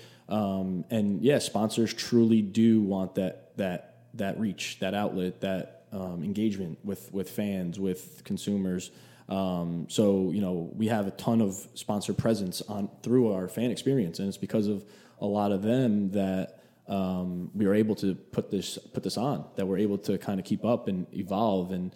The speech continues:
continue to push the trends and pra-, uh, you know, try different elements out, try different activations, and, um, test what works. You know, from live music to,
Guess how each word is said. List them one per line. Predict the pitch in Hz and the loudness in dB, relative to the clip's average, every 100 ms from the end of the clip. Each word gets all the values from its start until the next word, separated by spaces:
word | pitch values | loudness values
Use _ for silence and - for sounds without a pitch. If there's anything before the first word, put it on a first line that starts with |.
| - - - | -14 -20 -10
continue | 104 107 101 | 0 2 2
to | |
push | 92 104 - | 0 -2 -2
the | 95 | -6
trends | - 113 104 101 98 | -4 -2 0 0 0
and | 90 90 - - - - _ - | -2 -4 -10 -20 -20 -20 _ -4
pra-, | - - | -2 0
uh, | 107 95 90 | 0 0 0
you | 107 | 0
know, | 95 87 76 | 0 -2 -4
try | - 123 104 | 0 4 4
different | 104 104 101 95 - | 4 2 0 -2 -4
elements | 110 101 101 110 | -2 0 0 2
out, | 120 113 107 | 2 4 2
try | - 98 | 2 -2
different | 98 101 92 | -2 -4 -6
activations, | 95 110 113 113 101 92 | 0 2 2 0 -2 -2
and, | 92 90 - - - - | -4 -6 -10 -20 -20 -6
um, | 95 90 87 85 82 78 - - | -4 -4 -6 -6 -8 -12 -16 -4
test | - 104 - | -2 -2 -2
what | 92 | 2
works. | 107 104 - - 95 | 2 2 -2 -8 -4
You | |
know, | 90 92 | -4 -4
from | 95 92 | -4 -2
live | 95 107 104 | 0 0 0
music | 101 104 101 104 98 | 0 0 2 2 0
to, | - 98 95 92 | -4 -2 0 -2